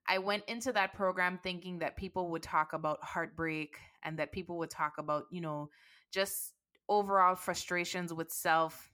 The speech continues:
maybe depression, maybe feelings of inadequacy. And what we opened up and told each other was so much more. There were women in that room who had been abused physically.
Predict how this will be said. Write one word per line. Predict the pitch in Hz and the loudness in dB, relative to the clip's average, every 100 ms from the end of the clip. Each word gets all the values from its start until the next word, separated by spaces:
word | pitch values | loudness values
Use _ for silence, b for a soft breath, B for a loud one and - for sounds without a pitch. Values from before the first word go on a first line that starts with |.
| - | -6
maybe | 165 170 170 160 | -2 -2 -2 -4
depression, | 160 - 170 165 - 160 160 160 b b b b - | -4 0 0 0 -2 -2 -2 -6 b b b b -6
maybe | 180 175 170 | -2 0 -2
feelings | - 180 170 165 | -2 -2 -2 0
of | 165 | -2
inadequacy. | 156 151 156 151 165 156 156 151 151 151 _ _ _ _ _ _ _ _ - | 0 2 2 0 -6 -6 -6 -6 -8 -12 _ _ _ _ _ _ _ _ 2
And | 190 180 170 | 2 2 0
what | 180 190 - - | 4 4 0 -16
we | 175 196 196 | -10 -8 -6
opened | - 180 175 165 156 - | -2 0 0 -4 -4 0
up | 156 160 - - | 2 2 0 -6
and | 165 | -6
told | - - 170 165 | -6 -6 -6 -6
each | 165 - | -6 -4
other | 160 156 | -2 -4
was | 151 156 | -6 -4
so | - - 202 185 | -4 -4 0 0
much | 175 160 - | 0 -4 -4
more. | - 156 131 127 156 - | -6 -4 -4 -8 -12 -8
There | 160 214 | 0 0
were | 247 196 | 2 0
women | 190 196 | 0 0
in | 190 | 0
that | 165 - | 0 0
room | 165 165 | -2 -2
who | 165 170 | -4 -4
had | 160 151 147 | -2 -4 -2
been | 156 151 | -6 -6
abused | 147 170 175 175 165 - | -8 -8 -6 -4 -6 -8
physically. | - 170 165 - 160 151 151 | -8 -6 -6 -8 -8 -8 -8